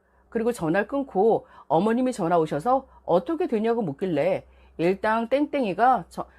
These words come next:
전화는 저희 어머니께 드리기로 했고 저 혼자 다녀와야 될 것 같습니다. 그쪽 어머님이 미안하다고 하시더라고요. 괜찮다고 그랬죠. 그리고 간간히 연락하면서 설 연휴 쉬고 올라왔습니다.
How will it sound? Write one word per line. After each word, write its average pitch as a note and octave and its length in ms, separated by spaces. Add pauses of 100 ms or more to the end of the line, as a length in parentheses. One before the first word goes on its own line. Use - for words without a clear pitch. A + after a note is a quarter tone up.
(160)
전화는 G#3+ 580
저희 F3+ 220
어머니께 F3 480
드리기로 E3+ 480
했고 A#3+ 460 (220)
저 G#3 140
혼자 D4+ 320
다녀와야 G3+ 500
될 D3+ 140
것 G3 120
같습니다. D3 720 (1040)
그쪽 A3 300
어머님이 F#3 720
미안하다고 A#3+ 560
하시더라고요. D#3 840 (400)
괜찮다고 C#4 560
그랬죠. D#3 480 (480)
그리고 C4 260
간간히 A#3+ 440
연락하면서 A3 800 (180)
설 C#4+ 380
연휴 F3 280
쉬고 C#4+ 360
올라왔습니다. F3 800